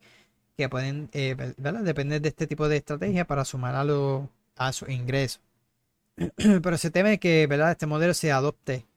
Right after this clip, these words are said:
eh, en los, eh, entornos de juegos en consola y P C. Así que luego de eso, Ubisoft confirma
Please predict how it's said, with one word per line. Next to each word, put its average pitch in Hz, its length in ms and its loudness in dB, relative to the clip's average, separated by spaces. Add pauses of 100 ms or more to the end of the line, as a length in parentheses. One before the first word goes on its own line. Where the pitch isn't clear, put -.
(340)
eh, 131 360 -2
en 143 120 -4
los, 127 240 -4
eh, 127 360 -4
entornos 139 580 -2
de 156 120 0
juegos 139 280 -2 (160)
en 147 140 -6
consola 147 440 -2
y 147 60 0
P 123 140 -6
C. 123 220 -8 (1000)
Así 123 260 -4
que 165 360 6
luego 147 240 2
de 202 100 6
eso, 185 160 2
Ubisoft 147 540 0
confirma 147 640 -4